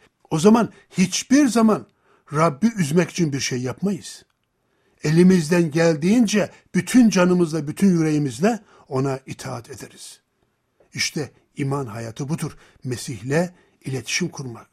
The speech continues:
onunla özdeş olmaktır. Bu kadar basit. Nasıl yürüdüğünüz değil, nereye yürüdüğünüzdür. Işıkta Mesih'le paydaşlık içerisinde yürüyor musunuz? Tabii ki günah paydaşlığı bozacaktır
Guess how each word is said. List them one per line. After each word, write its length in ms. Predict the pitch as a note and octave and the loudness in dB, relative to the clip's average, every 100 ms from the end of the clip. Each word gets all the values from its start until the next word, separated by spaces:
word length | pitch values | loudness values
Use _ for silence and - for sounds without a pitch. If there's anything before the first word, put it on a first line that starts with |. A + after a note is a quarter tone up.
| _ _ _ | _ _ _
onunla 500 | C#3+ C3+ B2 C3 B2+ _ _ - | -6 -4 -4 -8 -10 _ _ -8
özdeş 500 | C3 A2 C#3+ A2 - - | -8 -8 -10 -10 -14 -16
olmaktır. 580 | A2 A2 _ - - _ | -14 -16 _ -20 -20 _
Bu 40 | F3+ | -8
kadar 280 | F#3+ F#3 D#3+ | -4 -2 -4
basit. 300 | C#3+ F3+ - _ _ _ _ _ | -6 -8 -10 _ _ _ _ _
Nasıl 320 | F3 F#3+ A#3 G3+ | -2 0 2 2
yürüdüğünüz 640 | F3 G3 F3 F#3+ F#3+ C#3 | 4 2 4 4 4 2
değil, 260 | G3+ A#3 C3+ - _ C#3 | 2 2 -2 -16 _ -4
nereye 480 | D3 E3+ E3+ D#3+ | 0 2 2 -2
yürüdüğünüzdür. 760 | C#3 C#3+ C#3+ C3+ D#3+ G3 - A#2+ _ _ - - | -4 -4 -4 -2 0 0 -4 -18 _ _ -20 -6
Işıkta 460 | D#3 F#3 F3 G#3+ F#3+ | -2 -2 -2 0 0
Mesih'le 420 | E3+ - A#3 F#3+ | 0 0 -2 -2
paydaşlık 500 | - E3 D#3+ D3+ G#3 | -2 -2 -2 -4 -8
içerisinde 420 | D3+ E3+ D3 E3+ D#3 | -6 -6 -4 -6 -4
yürüyor 340 | D#3 E3 B3+ | 0 0 0
musunuz? 440 | B3+ - A#2 - _ _ | -2 -6 -14 -16 _ _
Tabii 220 | G#3+ B3+ | -2 -2
ki 120 | - C3 | -4 -2
günah 320 | F3 F3+ - | 2 2 2
paydaşlığı 500 | E3 E3 D3+ E3+ D#3+ | -2 0 -2 -2 -2
bozacaktır 680 | D3+ D3+ A3+ B3+ - G3 | -2 -2 2 0 0 -10